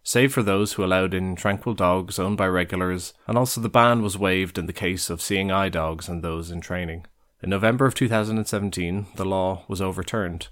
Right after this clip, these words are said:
allowing pubs and restaurants to make the decision for themselves whether they wanted to allow in our four-legged friends. On our little adventure today, myself and Rhubarb are going to cross the city, stopping along the way at pubs who have connections to dogs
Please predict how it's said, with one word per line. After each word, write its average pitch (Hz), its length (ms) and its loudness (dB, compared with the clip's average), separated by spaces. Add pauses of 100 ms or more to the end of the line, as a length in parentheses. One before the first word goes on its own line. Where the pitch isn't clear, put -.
(140)
allowing 98 320 0
pubs 143 360 2
and 131 120 2
restaurants 104 580 0
to - 100 -8
make 107 200 0
the 127 100 -2
decision 110 400 -4
for 113 220 -4
themselves 95 600 -2
whether 95 300 -2
they 95 120 -4
wanted 101 380 -4
to 107 120 -2
allow 98 260 0
in 95 440 -4
our 87 100 -8
four-legged 92 580 -6
friends. 82 520 -10 (380)
On 123 160 4
our 151 280 6
little 127 260 4
adventure 98 460 0
today, 85 460 -4 (120)
myself 131 760 2
and 101 140 -2
Rhubarb 98 640 2
are 95 100 -2
going 95 220 -2
to 92 100 -8
cross 98 360 0
the 104 100 -6
city, 76 340 -6 (200)
stopping 104 440 2
along 110 280 4
the 120 80 0
way 98 260 4
at 107 140 -2
pubs 127 500 -2
who 98 140 -2
have 87 160 -2
connections 107 560 -2
to 110 100 -2
dogs 113 500 0